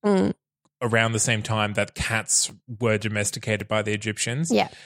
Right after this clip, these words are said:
Speaker 2: Sekhmet, the lioness-headed goddess, came about and she became the warrior.
Speaker 1: Right,
Speaker 2: Yeah.
Speaker 1: okay.
Speaker 2: Now, there was a festival in the city called Bubastis,
Speaker 1: Bubastis.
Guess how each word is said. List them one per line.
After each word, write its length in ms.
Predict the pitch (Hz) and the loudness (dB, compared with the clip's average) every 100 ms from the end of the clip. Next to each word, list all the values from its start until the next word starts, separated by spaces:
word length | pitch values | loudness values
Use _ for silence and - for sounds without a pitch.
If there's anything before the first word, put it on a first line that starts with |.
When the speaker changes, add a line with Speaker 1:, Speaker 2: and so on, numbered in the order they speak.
| - | -2
Speaker 2:
Sekhmet, 680 | - 151 - 123 107 113 123 | 2 4 2 0 0 0 0
the 100 | 113 | -2
lioness-headed 1160 | 110 113 127 123 107 98 - 113 98 98 95 - _ _ _ - | 0 2 4 2 0 0 0 0 0 -2 -8 -16 _ _ _ -8
goddess, 480 | 123 113 101 101 - | 0 2 2 2 0
came 300 | - 117 104 | 0 -2 0
about 260 | 98 95 95 | 0 -2 -2
and 80 | - | 0
she 360 | - 117 113 | 2 2 0
became 420 | 110 104 110 104 | -2 -4 -2 -2
the 100 | 101 | -2
warrior. 540 | 98 95 92 87 82 - - | -4 -4 -4 -4 -8 -10 -2
Speaker 1:
Right, 480 | 202 190 - - - | 2 4 2 -4 -10
Speaker 2:
Yeah. 80 | - | -4
Speaker 1:
okay. 340 | 190 190 - 190 _ - - - - | -2 -2 -4 -8 _ -20 -20 -12 2
Speaker 2:
Now, 300 | 143 143 147 | 4 4 4
there 200 | 139 156 | 4 4
was 140 | 143 | 4
a 60 | 135 | 2
festival 760 | - 180 - 123 107 117 160 - | 2 2 2 0 0 0 -2 -4
in 80 | 139 | 0
the 100 | 120 | 2
city 240 | - 160 | 2 2
called 380 | 165 127 120 110 120 | 0 0 0 -4 -6
Bubastis, 1040 | 107 117 107 113 147 - 95 147 - - - _ _ _ _ | -2 0 0 0 2 0 -2 0 2 0 -2 _ _ _ _
Speaker 1:
Bubastis. 680 | 226 - - - - - - | -10 -10 -16 -12 -8 -10 -12